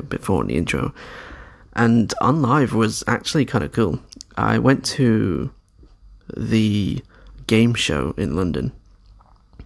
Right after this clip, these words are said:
years and years ago. This was, um, gosh, I don't know, it must have been, uh, two thousand ten, maybe, somewhere around that mark,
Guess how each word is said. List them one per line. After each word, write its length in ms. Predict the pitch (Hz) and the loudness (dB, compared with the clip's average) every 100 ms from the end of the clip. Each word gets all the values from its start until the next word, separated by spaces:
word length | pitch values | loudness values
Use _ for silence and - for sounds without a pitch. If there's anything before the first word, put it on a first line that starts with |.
| - | 0
years 400 | 120 120 123 107 | 4 6 6 6
and 120 | 110 | 2
years 180 | 110 - | 0 -2
ago. 200 | 101 82 | -2 -2
This 180 | 110 - | -4 -6
was, 260 | - - | -8 -6
um, 380 | 82 - 67 - - - _ - - - _ - | -6 -6 -8 -10 -14 -20 _ -18 -18 -20 _ -10
gosh, 280 | - - - | -8 -6 -6
I 60 | |
don't 100 | - | -2
know, 80 | 80 | -2
it 80 | - | -2
must 160 | - - | -4 -6
have 80 | |
been, 260 | - - 73 | -4 -2 -2
uh, 300 | - 76 147 - - - - - - - - - - - - - - - - | -2 -2 -2 -6 -16 -16 -14 -12 -14 -16 -18 -20 -20 -20 -20 -20 -20 -20 -10
two 160 | - 120 | -4 2
thousand 460 | 113 113 117 98 - _ | 2 2 -2 -4 -8 _
ten, 460 | - 117 117 143 151 - - - - - - - | -8 -2 0 0 -4 -14 -20 -20 -20 -20 -20 -4
maybe, 480 | 117 120 131 143 - - - | 0 2 0 -2 -6 -18 -4
somewhere 360 | - 113 113 | 0 2 2
around 180 | 113 110 | 2 2
that 140 | 110 - | 0 2
mark, 320 | 120 - | 0 0